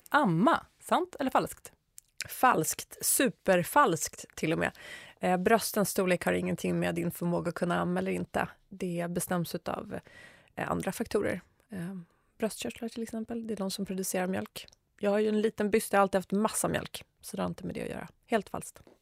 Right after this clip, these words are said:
Speaker 1: Barnet måste få ett namn senast i återbesöket ett par dagar efter förlossningen så att det blir namngivet i, i sjukhusjournalerna.
Speaker 2: Det är också falskt. Man har tre månader på sig att komma på ett namn till barnet.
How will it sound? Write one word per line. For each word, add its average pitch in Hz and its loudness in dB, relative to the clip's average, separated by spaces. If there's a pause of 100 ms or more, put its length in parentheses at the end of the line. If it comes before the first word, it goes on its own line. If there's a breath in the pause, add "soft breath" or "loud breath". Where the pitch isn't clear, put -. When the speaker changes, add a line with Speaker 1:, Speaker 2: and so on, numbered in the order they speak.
(760 loud breath)
Speaker 1:
Barnet 269 6
måste 233 4
få 233 4
ett 220 2
namn 170 6
senast 160 4
i 165 6
återbesöket 175 4
ett 151 2
par 160 6
dagar 151 8
efter 165 2
förlossningen 214 2
så 156 0
att 147 -2
det 156 0
blir 156 2
namngivet 156 4
i, 151 0
i 160 2
sjukhusjournalerna. 208 2 (560 soft breath)
Speaker 2:
Det 220 2
är - 6
också - 0
falskt. - 2 (480 loud breath)
Man 196 4
har 190 4
tre 196 4
månader 180 4
på 185 0
sig 254 -2
att 175 0
komma 180 -2
på - -6
ett - -6
namn 170 0
till 180 -6
barnet. 175 -2